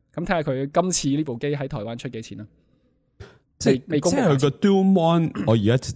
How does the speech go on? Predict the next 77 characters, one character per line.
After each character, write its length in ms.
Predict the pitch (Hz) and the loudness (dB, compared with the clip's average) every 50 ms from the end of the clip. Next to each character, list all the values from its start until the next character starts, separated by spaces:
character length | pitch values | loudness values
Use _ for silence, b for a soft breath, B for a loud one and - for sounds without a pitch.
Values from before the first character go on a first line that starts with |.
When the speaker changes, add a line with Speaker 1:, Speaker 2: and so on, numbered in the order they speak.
| - - - 98 | -10 -6 -4 0
Speaker 2:
喺 120 | - 113 | 2 2
度 80 | 117 110 | 2 2
睇 200 | 82 - 92 95 | 2 2 2 2
緊 100 | 104 107 | 2 4
啲 300 | 110 113 113 110 110 107 | 4 4 4 4 4 4
YouTube 140 | 104 - 110 | 4 2 2
片 220 | 95 - 87 82 | 2 2 2 2
啦。 140 | 87 92 90 | 4 4 4
佢 120 | 85 73 131 | 4 4 4
個 80 | 147 | 4
Dual 280 | 170 - - 214 208 208 196 | 4 4 4 4 4 4 4
Mon 220 | 196 190 185 180 | 4 4 4 4
嘅 120 | 165 139 120 | 4 2 2
形 200 | 95 82 78 80 | 2 2 0 0
式 140 | - - 147 | 0 -2 -2
就 140 | - - 95 | 0 0 0
係 220 | 82 85 82 78 | 2 2 2 2
兩 220 | 78 85 85 95 107 | 2 2 2 4 4
邊 140 | 117 117 117 | 4 4 4
都 60 | 110 | 2
係 120 | 92 82 87 | 2 2 2
Mon， 240 | 104 107 104 98 101 | 2 4 4 2 2
只 120 | - - 113 | 2 2 2
不 80 | 127 123 | 2 2
過 120 | - 107 | 2 2
係 280 | 95 90 80 76 78 73 | 2 2 2 2 0 0
個 120 | - 90 87 85 85 82 82 82 82 - | 0 2 2 2 2 2 2 0 0 -2
keyboard 500 | - - 160 156 143 - - 80 80 - - | -2 0 0 0 2 2 0 0 0 0 0
其 120 | - 101 | 0 -2
實 160 | 82 - 82 | 0 0 0
係 100 | 76 76 | 0 2
一 40 | 95 | 2
個 80 | 113 101 | 2 2
Bluetooth 400 | - - 110 104 - 120 101 - | 2 2 2 2 2 0 -2 -2
keyboard 400 | - - 110 104 - 71 57 - | -2 0 0 0 0 0 -4 -4
嚟 20 | 62 62 | -4 -4
嘅 60 | - | -4
啫 140 | - - - | -4 -4 -4
嘛， 160 | 62 123 131 | -4 -4 -4
分 180 | - - - | -2 -2 0
開。 40 | 82 | 2
Speaker 1:
冇 220 | - 143 143 160 156 | 2 2 2 2 0
錯 360 | - 175 151 139 139 139 139 | 0 0 0 0 0 -2 -2
啦， 180 | 143 131 - _ - - 90 85 | -4 -6 -6 _ -18 -20 -12 -6
冇 240 | - - - 80 80 | -4 -2 -2 0 0
錯 160 | 82 85 85 | 0 0 2
啦。 80 | 85 87 | 2 0
Speaker 2:
哦。 120 | 90 87 87 | 0 0 0
Speaker 1:
佢 120 | - 226 | 0 0
係 120 | 220 214 | 0 2
一 80 | 180 240 | 0 0
部， 240 | 247 - 160 143 135 B B B B B | 0 0 -2 -2 -4 B B B B B
嗱， 260 | 175 147 139 143 170 | 0 0 0 2 2
你 60 | 220 | 2
當 180 | 226 233 208 208 | 4 2 2 2
係 180 | 208 165 170 - _ _ | 2 0 0 -2 _ _
平 260 | - - 135 127 127 | -4 -4 -4 -4 -4
時 160 | 123 - - 127 | -6 -6 -6 -4
你 100 | 143 151 | -4 -2
可 100 | 151 220 | -2 -2
以 60 | 214 | -2
當 180 | - - 147 143 | -2 -2 -4 -4
一 60 | 185 | -4
部 100 | - 131 - | -6 -8 -8
普 260 | - - 123 120 147 | -6 -6 -6 -6 -6
通 240 | 156 175 170 160 170 | -4 -4 -4 -4 -2
laptop 380 | 170 160 147 - - 160 135 151 | -4 -4 -4 -4 -6 -6 -6 -6
用， 140 | 143 120 95 - b b b b b b | -8 -8 -8 -10 b b b b b b
咁 100 | - 202 | 0 2
跟 140 | 277 311 | 2 2
住 80 | - 196 | 0 0
打 220 | 151 - 110 143 196 | -4 -4 -2 -2 0
開 180 | 202 240 226 | 2 2 0
咗 160 | 208 - 170 170 | 2 0 -2 -4
之 140 | - 226 | -4 -4
後 140 | 196 175 139 | -4 -2 -2
呢， 80 | 160 | -2